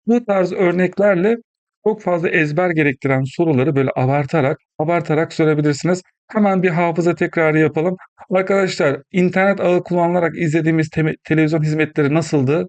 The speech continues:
Nasıldı? Örümcek ağları vardı. Ağlarda annemiz mandallarla televizyonlara asmıştı. Web,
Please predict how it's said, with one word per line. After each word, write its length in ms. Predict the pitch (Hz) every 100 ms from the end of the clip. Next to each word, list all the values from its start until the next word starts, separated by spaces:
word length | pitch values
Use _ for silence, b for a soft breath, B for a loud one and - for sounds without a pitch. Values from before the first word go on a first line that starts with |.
| -
Nasıldı? 500 | 156 156 143 135 160 -
Örümcek 460 | 139 143 135 151
ağları 380 | 127 131 131 139
vardı. 300 | 135 123 135
Ağlarda 520 | - 127 131 127 123 139
annemiz 420 | 135 131 127 139
mandallarla 800 | 127 131 127 127 139 131 139 180 - -
televizyonlara 680 | 143 139 131 135 135 143 135
asmıştı. 560 | 127 - 131 - 117 104
Web, 380 | 107 135 117